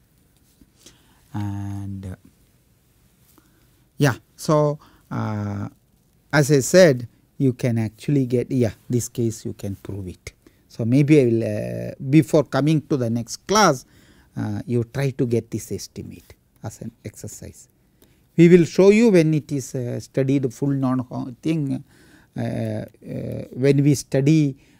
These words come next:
uh, L naught of u equal to f in omega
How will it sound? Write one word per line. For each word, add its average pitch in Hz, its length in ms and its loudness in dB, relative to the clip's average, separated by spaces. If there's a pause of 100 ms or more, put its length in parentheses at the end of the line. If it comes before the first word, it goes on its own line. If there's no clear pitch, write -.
(180)
uh, - 140 -10
L 147 120 0
naught 127 300 0
of 117 200 -6
u 117 200 0
equal 107 360 -4 (120)
to 135 300 -2 (240)
f 131 400 -2 (680)
in 120 160 -2
omega 127 560 -2